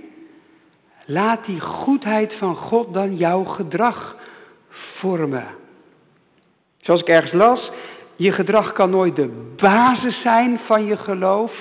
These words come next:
Laat het er dan het bewijs van zijn.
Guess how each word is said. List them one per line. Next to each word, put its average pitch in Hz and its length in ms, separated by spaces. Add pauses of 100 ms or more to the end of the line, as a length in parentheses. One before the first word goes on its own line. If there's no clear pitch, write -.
(1200)
Laat 170 320
het 202 140
er 196 120
dan 175 200
het 160 440
bewijs 220 840 (180)
van 151 220
zijn. 120 360